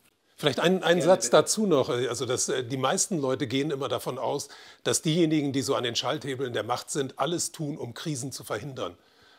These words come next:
Speaker 1: Das ist der größte Irrtum überhaupt. Diese Leute profitieren von Krisen. Die führen Krisen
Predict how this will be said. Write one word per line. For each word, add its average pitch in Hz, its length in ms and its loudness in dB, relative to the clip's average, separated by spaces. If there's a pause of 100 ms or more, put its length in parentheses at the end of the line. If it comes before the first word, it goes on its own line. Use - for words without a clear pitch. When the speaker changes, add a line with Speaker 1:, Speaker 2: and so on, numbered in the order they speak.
Speaker 1:
Das 120 160 -4
ist 131 140 -2
der 139 80 4
größte 156 640 2
Irrtum 165 580 0
überhaupt. 135 720 0 (460)
Diese 180 220 6
Leute 139 320 6
profitieren 151 800 -4
von 107 200 -8
Krisen. 98 460 -10 (360)
Die 135 100 -2
führen 190 420 6
Krisen 165 420 0